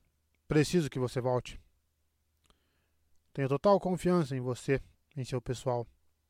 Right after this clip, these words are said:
"Não, não tem",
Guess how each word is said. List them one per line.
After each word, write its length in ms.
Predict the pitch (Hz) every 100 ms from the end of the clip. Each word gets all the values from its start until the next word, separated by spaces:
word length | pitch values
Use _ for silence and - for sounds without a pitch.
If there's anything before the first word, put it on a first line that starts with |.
| _ _ _ _ _ _ - - _ _ _ _ _ _ -
"Não, 480 | 165 180 180 175 170
não 180 | 165
tem", 260 | 127 123 117